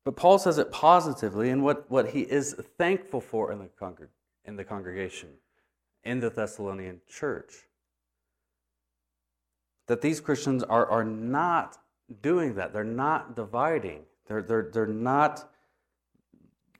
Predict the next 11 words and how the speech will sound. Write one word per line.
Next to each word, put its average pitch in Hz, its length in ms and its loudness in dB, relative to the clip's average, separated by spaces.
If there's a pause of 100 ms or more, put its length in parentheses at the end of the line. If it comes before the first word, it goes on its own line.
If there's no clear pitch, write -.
(180)
experiencing 147 760 0
the 117 100 -2
division 120 600 0 (560)
that - 180 0
Carson's 113 580 -2
describing 135 720 -2
here. 90 160 -10
Rather, 147 340 4
they're, 123 240 0
they're 117 240 -2
growing 107 1120 0